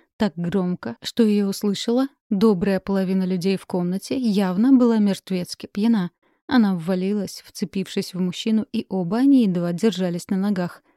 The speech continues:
Шафран постаралась изобразить на лице натуральную растерянность и вежливо улыбнулась. «Прошу прощения». «Голубушка, давно не виделись», — завопила женщина.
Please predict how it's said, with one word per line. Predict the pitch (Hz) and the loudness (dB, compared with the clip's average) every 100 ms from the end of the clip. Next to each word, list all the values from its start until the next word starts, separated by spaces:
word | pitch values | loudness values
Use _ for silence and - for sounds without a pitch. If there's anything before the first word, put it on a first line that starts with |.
| _ _ _ _ | _ _ _ _
Шафран | - 202 - 190 | -10 -10 -6 -6
постаралась | - - 185 180 180 - | -6 -6 -6 -4 -6 -4
изобразить | 180 180 185 180 202 - | -6 -4 -4 -2 -4 0
на | 208 | 0
лице | 185 170 - | 0 -2 -4
натуральную | 180 180 190 180 180 185 | -2 -2 -4 -2 -2 -4
растерянность | 180 - 175 208 - 247 | -6 -6 -4 -4 -2 0
и | |
вежливо | 208 180 175 | 0 0 -2
улыбнулась. | 196 220 226 185 185 - _ _ _ _ _ _ | -2 2 2 2 -2 -8 _ _ _ _ _ _
«Прошу | - 196 196 | -8 -4 -4
прощения». | 190 190 190 175 220 - _ _ _ _ _ - | -4 -4 -2 0 -2 -4 _ _ _ _ _ 4
«Голубушка, | 269 220 202 175 170 208 - 285 | 6 6 2 -2 -6 -10 -4 2
давно | 269 302 302 302 | 2 6 6 8
не | 311 | 8
виделись», — | 311 311 226 180 202 208 - - _ _ _ | 6 4 4 2 2 2 -2 -12 _ _ _
завопила | 170 165 170 - 175 180 | -10 -8 -8 -8 -6 -4
женщина. | 170 175 - 190 202 | -4 -4 -6 -6 -8